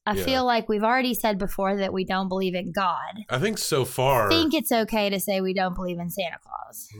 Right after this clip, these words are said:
Speaker 2: Uh, speak for yourself.
Speaker 1: Oh, <laughs>
Speaker 2: Look, I know I'm not a
Speaker 1: no.
Speaker 2: Christmas fan, but Santa's fucking real, Angela.
Speaker 1: I'm sorry, Bobby. I didn't mean to, um,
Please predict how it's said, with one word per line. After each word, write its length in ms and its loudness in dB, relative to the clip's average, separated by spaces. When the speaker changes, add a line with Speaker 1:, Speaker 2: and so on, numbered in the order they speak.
Speaker 2:
Uh, 300 -8
speak 260 -14
for 100 -12
yourself. 760 -8
Speaker 1:
Oh, 680 0
<laughs> 20 0
Speaker 2:
Look, 200 4
I 100 4
know 200 4
I'm 100 4
not 180 4
a 80 2
Speaker 1:
no. 60 -6
Speaker 2:
Christmas 480 -4
fan, 540 -2
but 320 0
Santa's 420 0
fucking 320 0
real, 340 0
Angela. 460 -8
Speaker 1:
I'm 140 2
sorry, 300 0
Bobby. 320 0
I 80 2
didn't 180 2
mean 220 0
to, 280 -2
um, 480 -6